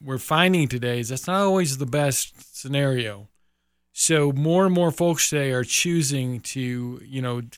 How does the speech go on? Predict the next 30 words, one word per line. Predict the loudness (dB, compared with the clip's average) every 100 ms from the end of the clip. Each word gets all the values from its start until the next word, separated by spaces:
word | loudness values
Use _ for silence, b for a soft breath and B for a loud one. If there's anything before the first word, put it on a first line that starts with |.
| _
dedicate | -2 0 0 -2 -4 -8 _
their | -6 -4
funds | -4 -2 0 2 0
or | 0 -6 -8
make | -6 -6
planned | -8 -4 0 0 0
gifts | -4 -4 -6
to | -8 -8
different | -8 -6 -6
organizations, | -4 -6 -6 -6 -6 -8 -14
five | -4 -2 0
oh | 0
one | -2
C | -4 -6
threes, | -10 -8 -6 -6
nonprofits. | -8 -10 -10 -6 -4 -4 -6 -10 -14 _ _ _ _ _
And | 2
again, | 6 6 6
that | 6 6
falls | 6 6 4
along | 2 2 2
the | 2
lines | 2 2 0 0
of | -4 -6
passions | -4 0 2 2 -2
and | -2
interest. | -2 -2 -4 -10 -10
I | -8
talked | -6 -4 -4 -4
to, | -6 -6